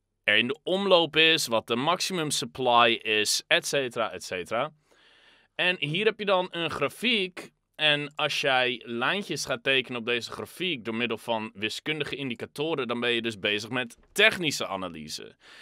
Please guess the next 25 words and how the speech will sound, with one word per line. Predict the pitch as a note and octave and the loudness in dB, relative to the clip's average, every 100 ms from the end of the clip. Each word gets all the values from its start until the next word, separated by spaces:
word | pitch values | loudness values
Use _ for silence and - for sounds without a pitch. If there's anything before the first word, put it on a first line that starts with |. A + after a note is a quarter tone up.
| - | -20
Dus | _ A#2 | _ -8
technische | - A#3+ A#3 A3 F#3+ | 4 4 4 2 2
analyse | E3+ D#3 D3+ C#3 | 2 -2 -2 4
houdt | C3 B2 | 4 4
niet | D3 | -2
zoveel | D3+ D3+ C#3 | -2 -2 0
rekening | A#2 A#2+ C3 B2+ A#2 | 2 2 2 -2 -4
met | A2+ | -4
het | G2+ | -2
feit | - A2 G#2 | 0 2 0
dat | G2 | -10
er | F#2+ | -12
bijvoorbeeld | F#2 - G2+ G2 - | -12 -6 -4 -6 -4
eenentwintig | G2 F#2+ G2+ A2 G2 G#2 | -2 -2 -4 -8 -8 -6
miljoen | A2+ A2+ A#2 A#2+ | -2 0 0 -2
van | B2 | -4
die | C3+ | -2
munten | B2+ D3+ E3 D3+ | 0 -2 -2 0
zijn, | C#3+ D3 D3+ D3 D3+ - - - | 4 6 4 0 -6 -20 -20 -10
of, | A#2+ A2 G#2+ F#2+ - - _ | -2 0 0 -6 -12 -20 _
ehm, | - F#2+ F#2 F2+ F#2+ G2 - _ - G2 | -4 0 0 -2 -6 -10 -14 _ -20 -4
wat | A2 G#2+ G2 | 0 0 -2
Bitcoin | F#2+ A2+ - A#2+ | -2 -2 0 2
nou | A#2 A#2+ | 4 2
precies | - B2 - C3+ - | 2 -2 0 0 -4